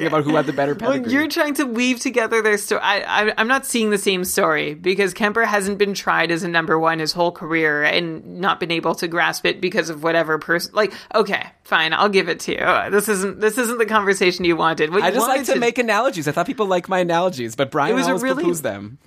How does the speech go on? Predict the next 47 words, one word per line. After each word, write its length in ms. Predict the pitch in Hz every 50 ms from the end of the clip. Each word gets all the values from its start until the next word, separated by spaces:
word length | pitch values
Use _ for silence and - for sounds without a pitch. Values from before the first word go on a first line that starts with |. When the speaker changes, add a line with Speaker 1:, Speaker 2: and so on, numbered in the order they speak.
| _ _ -
Speaker 1:
It 120 | - 214
was 140 | 220 240 233
a 60 | 240
nice 320 | 240 226 220 220 - - 254
analogy. 560 | 233 202 180 170 156 165 165 151 156 151 147
Speaker 2:
It 80 | 147
Speaker 1:
I'm 60 | 185 175
Speaker 2:
has 160 | - - -
to 60 | - -
be, 60 | -
Speaker 1:
sorry. 140 | 320 311 -
Speaker 2:
like, 80 | 135
perfect. 400 | - - 208 214 202 - 151 123
It 40 | 143
has 180 | 139 165 185 185
to 100 | 285 233
be, 120 | 208 190
like, 120 | 185 180 160
they're 100 | 175 165
both 300 | 165 151 151 156 160 -
named 280 | 156 151 147 151 151 135
Robin 420 | 131 127 135 131 139 135 143 143
L, 380 | - 131 131 127 120 113 117 110 - - - 196 -
and 140 | 147 151 156
they 80 | 165 165
both 200 | 156 175 170 165
have 100 | 185 165
played 220 | - - 165 165 165
on 100 | 160 156
the 60 | 156
same 280 | 151 - 160 151 156 151
team, 320 | - - 143 135 127 123
and 100 | 131 135
then 120 | 139 143 151
you'll 120 | 160 156
let 160 | 151 151 143
me 80 | 147 147
have 240 | 135 135 127 127 131
it. 220 | 120 117 - 151 151 -
<laughs> 40 | - - _ _ -
Speaker 1:
And 140 | 208 220 214
they 80 | 208 202
both 240 | 175 196 196 202 202
have 260 | 220 208 202 180 170
dogs 360 | 185 180 180 185 180 170 165
named 200 | 185 180 175 165
Lucy. 600 | 160 165 170 170 - - - - - - 190 185